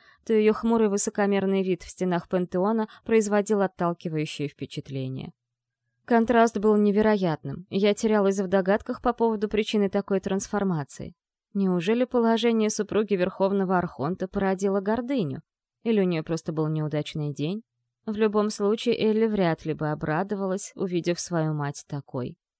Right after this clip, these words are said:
Остаток своего рабочего дня я провалялась, укутанная одеялом, в кабинете Шона на свежематериализованном диванчике. После чего мы покинули пантеон и отправились к врачу.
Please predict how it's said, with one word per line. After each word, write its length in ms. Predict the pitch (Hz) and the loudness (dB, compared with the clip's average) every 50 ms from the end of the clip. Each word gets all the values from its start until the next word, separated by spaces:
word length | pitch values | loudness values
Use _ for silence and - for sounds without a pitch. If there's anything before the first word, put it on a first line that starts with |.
| _ _ _ _ _ _ _ _ _ _ _ _ _ _ _ _ | _ _ _ _ _ _ _ _ _ _ _ _ _ _ _ _
Остаток 440 | - 185 190 - - 240 - 233 - | -6 -6 -4 -4 -4 -4 -4 -4 -6
своего 280 | - - 226 226 214 220 | -4 0 0 0 2 2
рабочего 480 | 220 214 196 214 220 - 220 208 214 | 2 2 2 0 -2 -2 -2 -2 -2
дня 200 | 208 220 247 285 | 0 0 0 0
я 160 | 294 254 240 226 | 2 0 0 0
провалялась, 640 | - 214 190 202 196 180 190 220 233 202 214 - 180 | -2 -4 -2 0 0 0 0 0 0 -2 -2 -4 -6
укутанная 540 | 160 - 180 196 - 190 180 175 160 160 165 | -6 -6 -6 -6 -4 -2 -2 0 0 -2 -2
одеялом, 560 | 160 165 160 160 175 196 202 180 156 151 170 | -2 -2 -2 0 0 0 0 0 0 -2 -4
в 60 | - | -6
кабинете 540 | - 165 156 156 147 147 147 143 - - 147 | -8 -6 -4 -4 -2 -2 -4 -4 -4 -6 -8
Шона 400 | - - - 208 233 233 226 - - - - - - | -6 -4 -4 -4 -2 -4 -6 -8 -12 -18 -20 -12 -6
на 120 | - 254 254 | -2 -2 -2
свежематериализованном 1200 | - - 294 302 269 262 220 208 208 - - 185 175 165 160 156 156 170 214 220 202 185 165 160 | -2 -2 -2 0 2 2 2 2 0 0 0 0 0 0 0 0 2 0 0 2 0 0 -2 -2
диванчике. 680 | 147 151 139 135 131 127 131 143 - - - - 202 175 - _ _ _ _ _ _ _ _ _ _ _ - | -4 -4 -6 -4 -4 -6 -6 -8 -12 -14 -12 -12 -12 -12 -14 _ _ _ _ _ _ _ _ _ _ _ -8
После 300 | 214 220 - 220 208 208 | -6 -4 -2 -2 -2 -2
чего 260 | - 226 208 214 208 | -2 -2 0 2 2
мы 120 | 208 202 | 2 2
покинули 500 | - 208 202 - - 202 202 196 190 190 | 2 2 0 2 0 0 2 2 0 0
пантеон 560 | - - 196 196 190 - 180 202 254 277 240 | 0 -2 -4 -4 -2 0 0 0 2 2 2
и 40 | 196 | 2
отправились 640 | 165 160 - - - 156 156 151 156 156 151 160 - | 0 0 -2 -4 -4 -2 -2 -2 -2 -2 -2 -4 -6
к 140 | - - - | -8 -8 -6
врачу. 400 | 160 147 143 - - - - | -6 -4 -6 -6 -8 -12 -12